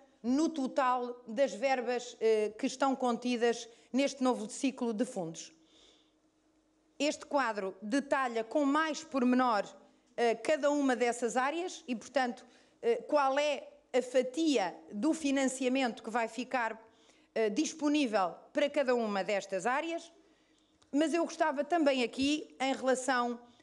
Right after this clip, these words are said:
ao quadro comunitário e antes de passar a outros, a outros temas, de sublinhar o seguinte. Com todos os problemas que possam ter acontecido, com muitos atrasos que se registaram nos primeiros anos desse quadro comunitário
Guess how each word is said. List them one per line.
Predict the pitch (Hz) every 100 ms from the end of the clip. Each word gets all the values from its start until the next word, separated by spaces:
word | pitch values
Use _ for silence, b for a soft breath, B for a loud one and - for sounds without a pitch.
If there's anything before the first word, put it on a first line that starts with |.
| B
ao | 262 262
quadro | 262 233 214
comunitário | 214 233 240 262 277 254
e | 240 247
antes | 247 -
de |
passar | - 240 240 190 - -
a | 247
outros, | 220 202 196 180 175 - B B B
a | 254
outros | 233 208 247 -
temas, | 262 254 254 254
de | 240 226
sublinhar | - 269 240 240 262 220
o |
seguinte. | - - 160 147 - _ _ _ _ _ _ _ _
Com | - 262
todos | 254 302 233 - - -
os | 220
problemas | - 262 214 214 196
que | -
possam | 233 214 214
ter | 254 240
acontecido, | 240 220 - 175 160 - b b b b _
com | 302
muitos | 269 302 311 -
atrasos | 233 240 226 214 202 - -
que |
se | - 220
registaram | 220 214 190 233 220 196 170 - -
nos | 247
primeiros | - 254 240 269 247 185
anos | 247 214 196 170
desse | 202 208
quadro | - 226 190
comunitário | 185 196 185 208 262 302